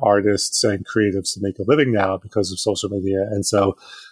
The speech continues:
it, it may be free for you to access, but all that content is coming from somewhere. And more often than not, those content creators are not getting paid. And so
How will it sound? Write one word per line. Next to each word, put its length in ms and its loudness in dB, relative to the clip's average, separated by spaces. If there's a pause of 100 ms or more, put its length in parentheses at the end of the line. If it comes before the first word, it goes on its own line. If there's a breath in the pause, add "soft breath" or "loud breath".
it, 200 2
it 60 6
may 140 6
be 120 4
free 280 0
for 120 -2
you 220 4
to 100 4
access, 420 2
but 140 0
all 200 4
that 200 2
content 400 0
is 120 -4
coming 260 0
from 160 -6
somewhere. 540 2
And 340 -4
more 280 4
often 200 -2
than 60 2
not, 140 0
those 120 -6
content 340 0
creators 360 -2
are 100 -2
not 100 -2
getting 200 -6
paid. 380 0 (540 loud breath)
And 140 0
so 400 4